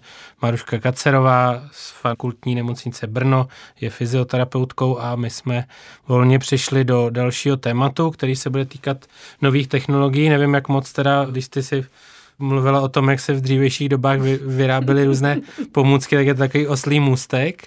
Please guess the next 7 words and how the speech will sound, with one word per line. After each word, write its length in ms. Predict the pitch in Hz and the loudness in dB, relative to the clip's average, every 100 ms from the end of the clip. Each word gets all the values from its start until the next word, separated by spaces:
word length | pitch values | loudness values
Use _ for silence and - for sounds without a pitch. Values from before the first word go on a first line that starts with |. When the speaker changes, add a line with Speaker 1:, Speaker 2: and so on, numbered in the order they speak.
| - | -10
Speaker 1:
ale 540 | 127 127 127 131 131 131 - - _ - | -4 0 2 2 0 -4 -12 -20 _ -6
dost 160 | 131 131 | -4 -2
se 140 | 143 | -2
probírá 420 | 139 135 135 139 | 0 2 2 2
v 40 | 135 | 2
hemofilické 540 | 139 135 139 135 147 | 2 0 -2 -2 -4
komunitě 500 | 135 135 131 143 | 0 -2 0 -2